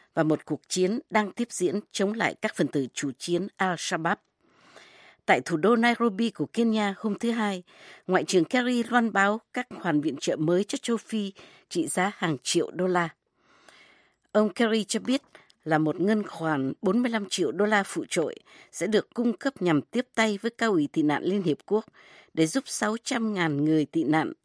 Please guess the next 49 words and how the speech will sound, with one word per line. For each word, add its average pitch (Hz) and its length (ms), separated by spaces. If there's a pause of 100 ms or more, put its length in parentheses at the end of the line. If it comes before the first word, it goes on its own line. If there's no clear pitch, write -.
(180)
đang 196 220
sống 190 320 (160)
ở 151 220
Kenya. 175 460 (920)
Ông 247 180
ca 254 200
ngợi 214 320
Nairobi 214 720
về 160 80
việc 143 260
tiếp 240 200
nhận 160 320
người 156 100
tị 156 180
nạn. 151 200 (1120)
Cũng 190 260
trong 226 180
ngày 160 200
thứ 226 120
Hai, 214 320 (440)
ông 220 200
Kerry 214 380
đã 196 120
vinh 226 220
danh 214 260
các - 200
nạn 175 300
nhân 202 280
trong 208 180
vụ 175 160
đánh 208 260
bom 208 200
vào 170 120
Đại 139 160
sứ - 140
quán 208 240
Hoa 220 140 (100)
Kỳ 151 180
ở 127 80
Nairobi 190 640 (400)
vào 143 100
năm 180 140
một 202 60
nghìn 160 200
chín 170 260
trăm 190 260
chín 190 160
mươi 202 160
tám 175 300